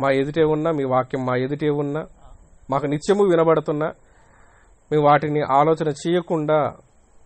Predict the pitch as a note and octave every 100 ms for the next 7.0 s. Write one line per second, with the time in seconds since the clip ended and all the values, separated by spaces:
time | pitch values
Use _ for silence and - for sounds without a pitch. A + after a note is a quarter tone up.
0 | - C3+ B2+ B2+ C#3 B2+ B2 C#3 C3 C#3
1 | C#3 D3+ - _ _ _ _ _ - C#3+
2 | C3+ C#3 G3 E3+ E3 - - D#3 F3+ F3+
3 | D3 C3+ C3+ B2+ A#2+ - _ _ _ _
4 | - _ - - _ _ _ _ _ -
5 | _ C#3+ C#3+ - F#3+ G3 G3 G3 G3 -
6 | D#3 D3+ D3+ D3 C#3+ C3+ C3 C3 D#3